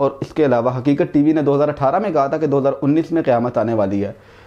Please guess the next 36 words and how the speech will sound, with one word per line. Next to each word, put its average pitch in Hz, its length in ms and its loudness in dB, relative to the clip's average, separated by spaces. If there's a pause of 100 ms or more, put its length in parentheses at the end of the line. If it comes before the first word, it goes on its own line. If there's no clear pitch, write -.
(280)
इस 147 160 -4
शख्स 139 220 -2
ने 165 80 2
भी 170 100 2
कहा, 151 220 -2
दो 131 160 2
हज़ार 160 160 2
उन्नीस 202 380 -2
में 220 80 -2
उन्होंने 185 320 2
कहा 165 200 0
कि 165 140 0
जनाब 143 280 0
क़यामत 147 360 0
आने 139 180 0
वाली 131 240 0
है 143 140 0
दो 120 140 0
हज़ार 120 220 0
बीस 113 300 -2
में, 101 140 -6 (400)
फिर 156 140 0
उन्होंने 147 420 2
भी 165 140 0
यही 160 160 4
बात 135 260 0
की। 156 180 -4 (380)
ये 190 100 4
तीनों 233 360 0 (160)
एक, 175 300 2
शाहिद 143 340 0
मसूद, 165 460 0
डॉक्टर 139 220 -2
शाहिद 151 260 -2
मसूद 151 280 -2
साहिब, 180 380 -2